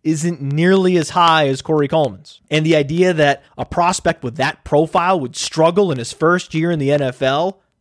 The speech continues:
is the most natural occurrence I could imagine.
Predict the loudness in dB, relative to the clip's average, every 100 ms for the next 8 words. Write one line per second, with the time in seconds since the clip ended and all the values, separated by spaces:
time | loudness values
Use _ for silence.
0 | -4 -2 0 0 2 2 0 -6 -8 -4
1 | 0 0 0 -2 0 2 2 0 0 2
2 | 2 2 -2 -2 -2 -2 0 0 0 -4
3 | -12